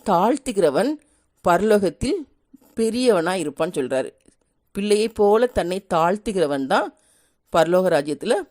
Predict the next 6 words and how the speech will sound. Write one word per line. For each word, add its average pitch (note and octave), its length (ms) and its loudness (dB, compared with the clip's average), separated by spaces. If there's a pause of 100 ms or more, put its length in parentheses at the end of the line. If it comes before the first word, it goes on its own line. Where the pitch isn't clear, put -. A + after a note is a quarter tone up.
(280)
பெரியவனா G#3 500 -2
இருப்பான்னு D#3 360 -6
சொல்றாரு. C3 440 -6 (340)
மூணாவது, F3 760 -2 (640)
ஒரு A#3+ 320 2 (120)
பிள்ளைய F3+ 640 0